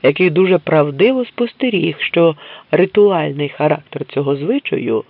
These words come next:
дуже добре зазначений таким фактом. Коли на власному обійсті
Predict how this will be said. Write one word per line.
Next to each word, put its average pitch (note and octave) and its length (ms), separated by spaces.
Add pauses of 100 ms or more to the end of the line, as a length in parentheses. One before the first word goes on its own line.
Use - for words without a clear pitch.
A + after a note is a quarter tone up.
(500)
дуже C4 300
добре G3 480
зазначений G3 640
таким F#3+ 400
фактом. - 560 (1400)
Коли G3+ 560
на F#3 220
власному A3+ 560
обійсті D#3+ 960